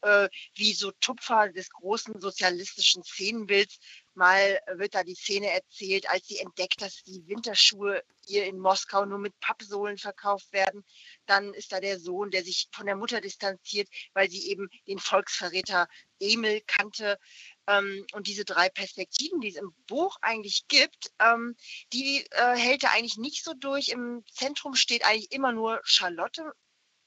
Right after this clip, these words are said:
bisschen auch noch Hilde. Und Yvonne Jansen spielt sie dann als sehr stramm aufrechte, aber auch sehr naive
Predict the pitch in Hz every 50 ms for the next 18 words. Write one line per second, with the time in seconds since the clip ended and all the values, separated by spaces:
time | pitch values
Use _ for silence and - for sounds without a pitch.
0 | _ _ _ - 262 254 - - 247 208 - 202 196 196 190 185 - - - 202
1 | 220 254 285 311 320 330 330 - - - - - - - - - - 240 240 240
2 | 220 - _ _ - 214 196 202 190 185 175 190 240 254 240 214 - - - 214
3 | 233 - - 190 185 190 185 180 - - 180 - - - 160 175 190 202 185 -
4 | - - - 165 180 185 170 - - 180 233 - - - 226 208 - - - 196
5 | 180 - - 208 202 - 175 190 202 220 226 202 185 175 - _ 220 247 330 349
6 | 277 269 269